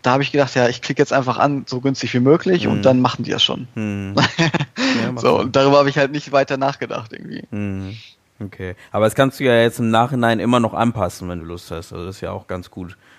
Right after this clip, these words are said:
Speaker 2: Also
Speaker 1: Äh, ich glaube, ich kann, äh, im Nachhinein auch wieder so eine, im Prinzip so eine Empfehlung an-, abgeben.
Speaker 2: Ja.
Speaker 1: So.
Speaker 2: Ja.
Speaker 1: Ja.
Speaker 2: Also was
Speaker 1: Ich muss das, ich
Speaker 2: Ja.
Speaker 1: muss das mal ausprobieren vielleicht. Also ich werd das,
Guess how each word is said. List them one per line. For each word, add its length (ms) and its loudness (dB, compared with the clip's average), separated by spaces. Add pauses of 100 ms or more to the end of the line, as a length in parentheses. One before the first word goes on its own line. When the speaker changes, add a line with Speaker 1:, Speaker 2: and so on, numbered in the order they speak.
(120)
Speaker 2:
Also 400 -10
Speaker 1:
Äh, 120 -4
ich 180 -8
glaube, 320 4
ich 140 -8
kann, 400 -4
äh, 200 0
im 80 -4
Nachhinein 360 -2
auch 240 0 (180)
wieder 300 4
so 140 -6
eine, 200 0 (260)
im 260 -2
Prinzip 280 -6
so 80 -2
eine 120 6
Empfehlung 400 2
an-, 280 2
abgeben. 540 -4
Speaker 2:
Ja. 160 -4
Speaker 1:
So. 260 -6 (200)
Speaker 2:
Ja. 160 -8 (280)
Speaker 1:
Ja. 200 -4
Speaker 2:
Also 200 0
was 140 6
Speaker 1:
Ich 80 2
muss 120 6
das, 220 0 (200)
ich 100 -4
Speaker 2:
Ja. 80 2
Speaker 1:
muss 120 -4
das 100 -2
mal 80 6
ausprobieren 440 0
vielleicht. 280 -6 (280)
Also 160 4
ich 140 4
werd 100 2
das, 300 0